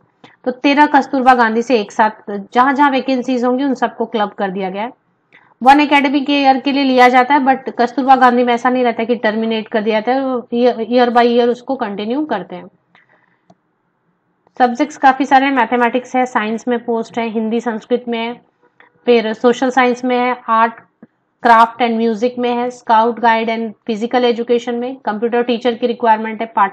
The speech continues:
टाइम, और, अ, नॉन टीचिंग में भी है, अ, मेन कुक है, असिस्टेंट कुक है and चपरासी की। नोटिफिकेशन जो रिलीज हुई है वो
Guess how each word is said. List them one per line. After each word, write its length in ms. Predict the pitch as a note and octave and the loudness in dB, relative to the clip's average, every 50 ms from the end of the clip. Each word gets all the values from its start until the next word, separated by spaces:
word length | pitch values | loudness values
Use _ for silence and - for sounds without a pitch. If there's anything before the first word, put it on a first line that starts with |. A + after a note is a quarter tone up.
| - - | -4 -8
टाइम, 200 | A3 A3 A#3 B3+ B3 _ _ _ _ _ - - - - _ _ _ - | -8 -8 -8 -10 -12 _ _ _ _ _ -20 -20 -20 -20 _ _ _ -2
और, 340 | A3 A3 G#3+ G3+ G3+ G3+ G3 | 2 4 6 6 6 4 4
अ, 380 | G3+ G3+ G3+ G3 F#3+ F#3+ G3 G3 - - _ _ - - G3 | 2 -2 -2 -2 -2 -2 -4 -6 -10 -18 _ _ -20 -18 -12
नॉन 420 | A3 A3 A3 A3+ A#3+ A#3+ B3 A#3+ | -10 -6 -2 2 6 6 6 6
टीचिंग 340 | A#3+ B3+ A#3 - B3 B3 A#3+ | 4 0 -2 -2 -2 -2 0
में 140 | A#3+ A#3+ A3 | 0 0 0
भी 140 | A#3 A#3+ A#3 | 0 -2 0
है, 220 | A#3+ A#3+ C#4 D#4 - - _ _ _ _ _ _ _ - | 0 -2 -2 -4 -8 -16 _ _ _ _ _ _ _ -14
अ, 140 | G3 G#3 G#3 | -8 -6 -4
मेन 320 | A3 A3+ A#3 A#3+ B3+ B3+ | 0 2 4 4 4 2
कुक 280 | A#3 - C4 B3 B3+ - | 0 0 -2 -2 -2 -2
है, 320 | C4 B3+ B3+ A#3 A3+ A3+ | -2 -2 -2 -2 -2 -4
असिस्टेंट 520 | G#3+ G#3 - A#3+ A#3 - - C4 A#3+ A#3 A#3+ | -4 -4 -4 -8 -8 -4 -2 -2 -2 0 0
कुक 220 | B3 A#3 A#3 - | -2 -2 -2 -2
है 300 | B3+ C4 B3 A#3 B3 C#4+ | -4 -4 -4 -4 -4 -4
and 120 | D4+ D4+ - | -6 -6 -8
चपरासी 420 | G#3 - G3+ F#3+ F#3 F3+ - F3+ | -8 -6 -4 -6 -6 -6 -8 -14
की। 200 | F3 - F#3+ - _ - - - - - - - _ _ _ _ - A#3 | -14 -14 -16 -18 _ -20 -20 -20 -20 -20 -20 -20 _ _ _ _ -6 -4
नोटिफिकेशन 640 | B3 B3 B3 C#4+ B3 C#4+ B3 D4+ D4+ D#4 E4+ D#4 D4 | -2 -2 -2 -2 -2 -2 0 0 0 0 2 0 2
जो 100 | D4 D4 | 0 0
रिलीज 400 | B3+ C#4 B3 C4 C#4+ C#4+ B3+ C#4+ | 0 0 0 0 0 0 0 -2
हुई 140 | C#4 C#4 C#4 | -2 -2 -2
है 100 | C#4 C4 | -2 0
वो 300 | B3 B3+ A#3+ A#3+ A#3+ | 0 2 2 2 0